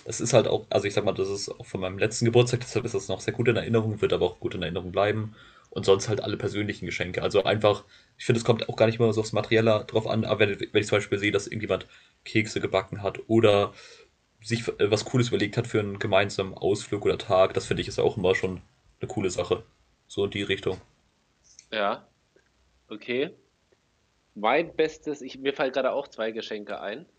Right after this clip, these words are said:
Speaker 2: Also zum einen habe ich irgendwann mal eine H-S-V-Karte bekommen. Zum letzten Heimspiel H S V gegen Wolfsburg im Sommer. Und da war mega geiles Wetter. Das war echt ein geiles Spiel dann auch.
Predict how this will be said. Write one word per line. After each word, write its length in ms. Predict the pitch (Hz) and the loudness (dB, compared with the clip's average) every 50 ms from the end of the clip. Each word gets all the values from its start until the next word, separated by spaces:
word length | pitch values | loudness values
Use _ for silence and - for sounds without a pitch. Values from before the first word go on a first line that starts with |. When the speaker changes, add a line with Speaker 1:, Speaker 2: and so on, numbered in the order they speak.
| _ _ _ _ _ _ _ _ _ | _ _ _ _ _ _ _ _ _
Speaker 2:
Also 240 | - 98 101 113 123 | -10 -10 -8 -8 -10
zum 240 | 120 - 123 107 - | -12 -12 -14 -10 -6
einen 240 | 76 113 135 143 | -6 -4 -4 -4
habe 140 | 147 127 127 | -6 -10 -10
ich 100 | - _ | -14 _
irgendwann 440 | 82 104 127 147 147 - 147 135 135 | -14 -12 -10 -10 -6 -4 -4 -4 -4
mal 240 | 135 139 143 147 147 - _ _ _ _ _ _ | -4 -4 -6 -6 -8 -12 _ _ _ _ _ _
eine 120 | - 101 101 | -10 -4 -4
H-S-V-Karte 680 | 120 123 123 - - 127 139 139 - 160 156 156 165 | -4 -4 -4 -2 -4 -4 -4 -2 -4 -4 -4 -4 -6
bekommen. 480 | 160 170 160 - - 170 180 220 - _ _ _ _ _ _ _ _ _ _ _ _ _ _ _ _ _ | -8 -8 -6 -4 -4 -4 -4 -4 -10 _ _ _ _ _ _ _ _ _ _ _ _ _ _ _ _ _
Zum 200 | - 135 120 117 | -12 -12 -8 -4
letzten 340 | 117 127 143 - - - 131 | -4 -4 -4 -6 -6 -6 -4
Heimspiel 420 | 120 127 127 135 - - - 120 | -2 -2 -4 -6 -6 -8 -8 -2
H 120 | 120 120 120 | -2 0 -2
S 100 | 120 - | 0 -2
V 200 | 131 127 131 127 | -2 -2 -2 -2
gegen 340 | - 131 120 110 110 101 | -6 -8 -8 -8 -8 -4
Wolfsburg 360 | 107 117 139 139 - 117 104 - | -4 -4 -4 -4 -8 -12 -12 -12
im 100 | 104 98 | -14 -12
Sommer. 260 | 101 107 101 101 127 120 | -8 -6 -6 -4 -4 -4
Und 80 | 107 | -2
da 120 | 110 107 107 | -2 -2 -2
war 80 | 110 | -4
mega 280 | 107 107 113 123 135 120 | -4 -6 -4 -2 -2 -2
geiles 300 | 101 113 107 107 101 - | -2 -2 -4 -4 -6 -6
Wetter. 200 | 117 117 110 104 | -6 -4 -2 -4
Das 120 | 98 98 - | -4 -4 -6
war 120 | - - | -10 -10
echt 160 | 107 - - | -10 -14 -14
ein 60 | - - | -6 -4
geiles 240 | 101 101 101 95 - | -4 -2 -2 -4 -10
Spiel 260 | - - 107 110 120 | -12 -10 -6 -4 -2
dann 160 | 127 123 127 | -2 -2 -2
auch. 220 | 131 131 147 - | -4 -8 -8 -8